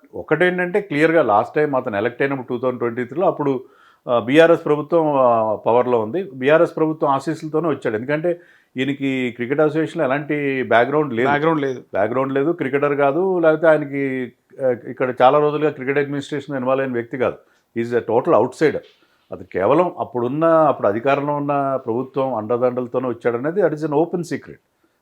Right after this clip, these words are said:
Speaker 1: దాంట్లో ఎలాంటి సందేహం లేదు.
Speaker 2: So ఒక్కసారి ప్రెసిడెంట్ అవుతే ఎన్ని, ఎంత ఉంచో సార్ టర్మ్?
Speaker 1: I think two
Speaker 2: One,
Speaker 1: years or three years,
Speaker 2: two years,
Speaker 1: three
Speaker 2: sir.
Speaker 1: years or three years అనుకుంటా టర్మ్.
Speaker 2: త్రీ ఇయర్స్
Speaker 1: Yeah,
Speaker 2: ఉంటుంది
Speaker 1: yeah.
Speaker 2: ఒక టర్మ్.
Speaker 1: Yeah.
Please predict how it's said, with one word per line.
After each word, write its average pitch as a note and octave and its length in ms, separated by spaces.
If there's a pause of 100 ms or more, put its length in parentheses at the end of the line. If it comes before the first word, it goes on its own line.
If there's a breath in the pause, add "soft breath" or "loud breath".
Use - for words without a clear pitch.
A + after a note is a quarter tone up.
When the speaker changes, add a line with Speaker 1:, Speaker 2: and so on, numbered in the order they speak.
(140)
Speaker 1:
దాంట్లో G#2 260
ఎలాంటి C3 200
సందేహం A2+ 360
లేదు. - 120 (420)
Speaker 2:
So G#3 80
ఒక్కసారి G#3 680
ప్రెసిడెంట్ F#3 500
అవుతే F#3+ 500 (300)
ఎన్ని, E3+ 280
ఎంత D#3+ 200
ఉంచో F3+ 200
సార్ F#3 180
టర్మ్? D#3+ 320 (680)
Speaker 1:
I - 20
think F3 140
two D#3 140
Speaker 2:
One, C#3+ 140
Speaker 1:
years E3 140
or D#3+ 100
three C#3 200
years, C#3+ 140
Speaker 2:
two D#3+ 120
years, E3+ 140
Speaker 1:
three C3+ 140
Speaker 2:
sir. C#3 120
Speaker 1:
years C3+ 200
or B2 40
three B2 240
years B2 200
అనుకుంటా F2 260
టర్మ్. D#2 280
Speaker 2:
త్రీ D#3 120
ఇయర్స్ D#3+ 240
Speaker 1:
Yeah, D#3+ 120
Speaker 2:
ఉంటుంది - 300
Speaker 1:
yeah. - 140 (120)
Speaker 2:
ఒక C#3 120
టర్మ్. C3 220 (240)
Speaker 1:
Yeah. - 140